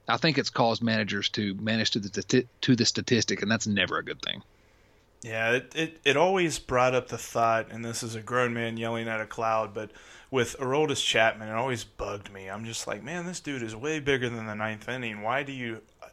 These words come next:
Speaker 2: forcibly say, 'No, we can't pitch him now. We, it's not the ninth, it's the seventh, or it's the eighth'?" Like, they've arbitrarily, I think the only two people that actually care about the save statistics are fantasy baseball players and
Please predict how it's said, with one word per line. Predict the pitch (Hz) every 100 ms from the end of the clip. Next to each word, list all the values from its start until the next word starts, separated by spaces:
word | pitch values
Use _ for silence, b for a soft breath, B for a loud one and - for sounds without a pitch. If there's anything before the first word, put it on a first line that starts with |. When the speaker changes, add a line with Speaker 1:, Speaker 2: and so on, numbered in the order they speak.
| 110 104
Speaker 2:
forcibly | - - 131 147 - 131 123 120
say, | 117 - 123 107
'No, | 120 117
we | 107 110
can't | - 131 -
pitch | - 175 -
him | 175
now. | 185 165 101 -
We, | 101
it's | - - -
not | 135 151
the | 143
ninth, | 165 175 - -
it's | 98 -
the | -
seventh, | - 90 107 117 104 -
or | 107 107
it's | 110 -
the | 110 120
eighth'?" | 156 113 - B B B B B
Like, | 127 113 - B B B B -
they've | 131 117 -
arbitrarily, | 165 165 - 143 135 135
I | 113
think | 139 147
the | 131
only | 165 165
two | - 151
people | 147 143 123
that | 117
actually | 117 117 - 110 107
care | - 143 120 104 B B B B
about | 120 120 127 123 - 120
the | 117
save | - 131 127
statistics | - 117 120 - 117 -
are | 107
fantasy | - 123 135 -
baseball | 123 117 110 117 110
players | - 110 113 110 - -
and | 110 104